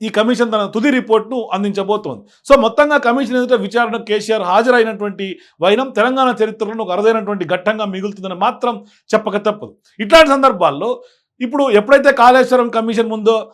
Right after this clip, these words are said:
కేసీఆర్ హాజరవుతున్నారో, ఈ సందర్భంగా వర్కింగ్ ప్రెసిడెంట్గా ఉన్నటువంటి కేటీఆర్ సంచలన వ్యాఖ్యలు తన Twitter ఖాతా ద్వారా చేశారు.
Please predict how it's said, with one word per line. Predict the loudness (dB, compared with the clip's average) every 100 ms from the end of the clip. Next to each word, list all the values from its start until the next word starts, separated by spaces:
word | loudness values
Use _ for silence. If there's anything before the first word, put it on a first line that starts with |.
| _ 4
కేసీఆర్ | 4 6 4
హాజరవుతున్నారో, | 6 6 6 2 0 -4 -2 -2
ఈ | -2 -2
సందర్భంగా | 0 2 2 0 0 0
వర్కింగ్ | 2 0 -2 -2
ప్రెసిడెంట్గా | -2 -2 -4 -4
ఉన్నటువంటి | -4 -6 -8
కేటీఆర్ | -4 -4 -2 -2 -4 -4 -14 _
సంచలన | 2 4 4 4
వ్యాఖ్యలు | 2 0 0
తన | -4 -4
Twitter | -4 -2 -2
ఖాతా | 0 0
ద్వారా | 0 -2 -2
చేశారు. | -4 -8